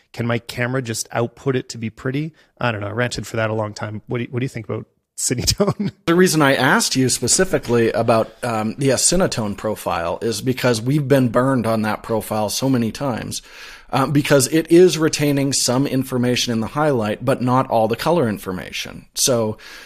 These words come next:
Speaker 2: uh, you know, we're so often when we're shooting with S-Log two, you know, like, let's expose it nice and bright without clipping the highlights. If you do that with S-Cinetone, you'll wash everyone's face out and it'll look atrocious. Uh, so that's why I was,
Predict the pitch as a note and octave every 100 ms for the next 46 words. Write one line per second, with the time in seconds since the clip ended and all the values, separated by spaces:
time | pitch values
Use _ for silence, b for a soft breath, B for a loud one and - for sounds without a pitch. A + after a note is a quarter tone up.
0 | B - A2+ A#2 D3 A#2 A#2 C3 B2+ B2
1 | B2+ A2 A2+ A2+ A2 A2 - A#2 A2+ A#2
2 | A#2 A2 - G2+ G2+ - G3 C#3 D#3 A#2+
3 | C3 A#2 - A#2 - A2 - A#2 A#2 A2+
4 | - A2 A2 - A2+ G#2+ G#2+ A2 A2+ A2+
5 | G#2 - A2+ G#2 F#2+ C3+ D3+ G2+ F#2+ -
6 | E3+ - D3+ D3 C3+ A#2 B2 A2 - E3+
7 | C#3 A2+ G#2 A2+ B2+ A2+ A2 A2 - A2
8 | A2 G#2+ - G2+ F#2+ G2 F#2 - F#2+ F#2
9 | G2+ F2 - _ _ _ - A2+ - C3
10 | B2 E2 C2+ - B B B B - B2
11 | A#2+ B2+ D3+ C#3 B2+ C3+ B2 A2+ G#2+ F#2+
12 | -